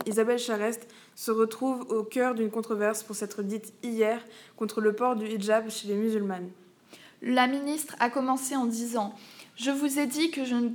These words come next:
Speaker 2: que ce n'a corre-, que ça ne correspondait pas à mes valeurs.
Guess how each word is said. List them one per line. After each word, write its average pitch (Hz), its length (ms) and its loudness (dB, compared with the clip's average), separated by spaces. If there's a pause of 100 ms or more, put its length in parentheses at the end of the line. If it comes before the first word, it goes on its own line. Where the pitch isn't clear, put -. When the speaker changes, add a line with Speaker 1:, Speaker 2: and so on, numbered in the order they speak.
(260)
Speaker 2:
que 247 160 -6
ce - 200 -4
n'a 226 200 2
corre-, 262 420 -4
que 254 80 -4
ça 233 200 -4
ne 214 280 0
correspondait 277 640 0
pas 269 340 2
à 208 120 0
mes 214 160 0
valeurs. 247 560 2